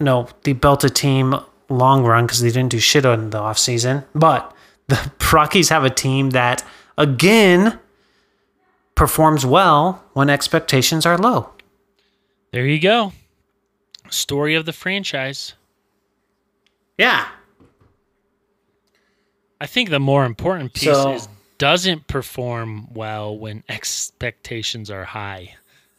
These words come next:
Speaker 2: <laughs>
Speaker 1: Yes. Yeah. That's, that's it. 'Cause, like, you think about it, two th-, high expectations for two thousand nineteen, the freaking, uh, lay an egg, if you like that term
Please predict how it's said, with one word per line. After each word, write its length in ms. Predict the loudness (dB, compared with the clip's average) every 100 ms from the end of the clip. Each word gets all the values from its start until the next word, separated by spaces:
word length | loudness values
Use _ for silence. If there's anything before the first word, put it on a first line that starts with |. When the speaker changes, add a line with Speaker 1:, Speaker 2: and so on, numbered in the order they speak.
| -4
Speaker 2:
<laughs> 300 | -4 -2 -2 -2 -6 -10 -10 -6
Speaker 1:
Yes. 720 | -6 -4 -4 0 0 0 -4 -18 -18 -6 -2
Yeah. 420 | -2 -2 -6 -6 -10 -10 -8 -2
That's, 420 | 0 2 -2 -6 -10 -20 _
that's 240 | -4 -2 -2
it. 300 | -4 -8 _ _ _
'Cause, 300 | 2 2 2
like, 200 | 2 2
you 80 | 0
think 240 | 0 0
about 260 | 2 2 2
it, 360 | 2 -2 -6 0
two 160 | 2
th-, 140 | 2 0
high 400 | -2 2 4 4
expectations 640 | 0 -2 0 2 2 0
for 100 | -4
two 140 | -4 -2
thousand 540 | 0 0 0 -4 -6 -10 -20 _ -4
nineteen, 760 | 0 0 0 2 4 4 2 -2 -12 _
the 420 | 0 2 2 0 -6 _ -20
freaking, 840 | -14 -4 -2 0 0 0 -2 -8 _ _ _ _ _ _ _ _ -6
uh, 240 | -2 -2
lay 300 | 0 2 4
an 100 | 4
egg, 400 | 4 2 0 -4 -10 -8
if 220 | -6 -6
you 360 | -2 0 0 0
like 320 | 0 -2 -2
that 220 | -2 -2
term 400 | -4 -2 -2 -6